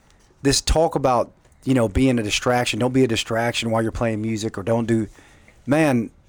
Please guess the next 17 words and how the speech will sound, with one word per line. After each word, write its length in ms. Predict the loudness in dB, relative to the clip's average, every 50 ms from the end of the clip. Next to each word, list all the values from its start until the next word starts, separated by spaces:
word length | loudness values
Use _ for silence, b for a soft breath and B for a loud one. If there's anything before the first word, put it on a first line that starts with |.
| -20 -18 _ -6
I 100 | -6 -4
just 200 | -2 -4 0 0
don't 160 | 2 2 2
agree 260 | 2 2 2 2 2
with 160 | 2 0 0
that 240 | -2 -4 -4 -4 -6
because 440 | -10 -6 -2 -2 -2 0 -2 -6 -10 -12 -4
that's 240 | -2 -2 -2 0 0 0
what 140 | 0 0
we 160 | 0 0 2 2
are. 280 | 4 4 4 2 0
I 40 | 0
mean, 140 | -2 0 0
we, 220 | 2 2 2 0 -4 -12 -10 -2
we 120 | 0 0 0
bring 340 | 2 2 2 2 2 2
people, 440 | 2 0 -2 0 0 -2 -2 -2 -4